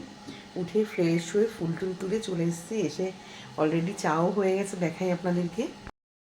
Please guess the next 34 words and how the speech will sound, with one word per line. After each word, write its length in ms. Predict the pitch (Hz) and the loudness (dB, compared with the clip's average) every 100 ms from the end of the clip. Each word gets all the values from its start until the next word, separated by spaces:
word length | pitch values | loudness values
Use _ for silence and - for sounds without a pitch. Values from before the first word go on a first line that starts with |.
| - - - - - | -20 -20 -18 -14 2
চা 140 | - 208 | 4 4
ঘরে 260 | 196 165 180 | 6 6 8
নিয়ে 140 | 175 160 | 6 6
গেছি, 180 | 156 - | 4 4
দেখাচ্ছি। 360 | 156 147 165 - | 0 2 4 4
আর 80 | 160 | 6
এখানে 180 | 160 160 | 4 2
ভাত 180 | - 151 - | 6 4 4
ফুটে 260 | - 165 165 | -2 4 8
গেছে, 200 | 165 175 | 8 6
প্রায় 220 | 185 175 175 | 4 6 6
নামানোর 280 | 151 156 160 | 4 4 4
মতন 220 | 165 165 185 | 4 2 2
হয়ে 180 | 185 | 2
গেছে। 220 | 185 185 233 269 - - - - - - | 0 0 0 0 -12 -12 -12 -10 -14 2
আর 60 | 147 | 4
এখানে 220 | 143 160 | 6 6
কালকে 260 | 165 151 165 | 8 8 10
রাত্রে 260 | 156 151 175 156 | 8 6 0 4
ডিমের 260 | 160 165 160 | 6 6 6
ঝোল, 140 | 190 196 | 2 4
কালকে 260 | 160 147 | 4 6
রাতেরটা 460 | 160 143 170 165 185 | 8 8 6 8 8
করেছিলাম, 500 | 175 196 185 185 202 247 - - - - | 8 4 2 4 6 6 0 -14 -10 -2
আজকে 220 | 135 165 | 2 2
সকালে 360 | 170 151 156 160 | 2 4 6 8
যেটা 180 | 165 180 | 8 8
আমরা 180 | 175 190 | 8 6
খাবো, 260 | 190 175 214 | 6 6 8
আর 120 | 196 | 8
রাতের 280 | 139 139 165 | 6 4 0
করে 220 | 165 160 | 2 4
রেখে 220 | 156 160 180 | 4 6 6
গেছি। 240 | 185 185 | 6 6